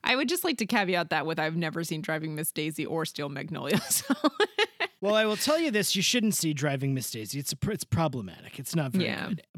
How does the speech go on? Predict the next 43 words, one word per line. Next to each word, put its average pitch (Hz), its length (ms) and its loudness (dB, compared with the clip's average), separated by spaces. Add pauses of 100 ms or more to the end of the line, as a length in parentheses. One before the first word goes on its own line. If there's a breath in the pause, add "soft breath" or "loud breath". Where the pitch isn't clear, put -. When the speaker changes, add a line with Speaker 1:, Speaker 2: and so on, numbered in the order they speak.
Speaker 2:
But 151 320 2
Steel 254 320 -4
Magnolias, 156 760 -2
you 139 60 -2
should 127 240 -4
sit 208 240 0
down 226 260 0
with 208 180 -2
your 190 80 2
mom 113 440 -2 (680)
Speaker 1:
Mm-hmm, 202 120 6
and 190 220 2
Speaker 2:
and 185 160 2
Speaker 1:
watch 170 140 0
Speaker 2:
get 175 160 4
Speaker 1:
it. 180 60 4
Speaker 2:
in 175 120 4
on 147 220 4
that. 131 240 2
I 143 120 4
think 151 280 0
you'll 123 160 0
love 135 240 0
it. 180 200 0
I 160 100 2
think 147 220 0
you're 139 120 0
gonna 131 160 2
Speaker 1:
Mm-hmm. 127 100 0
Speaker 2:
enjoy 117 440 2
it. 165 180 2
It's 139 180 0
a, 123 120 0 (120)
it's 131 200 -6
a 117 40 -8
great 131 500 -4
movie. 147 460 2 (360 loud breath)
There 135 220 2
will 139 200 2
be 120 180 0
laughter 143 600 4
and 254 140 8
tears. 143 640 8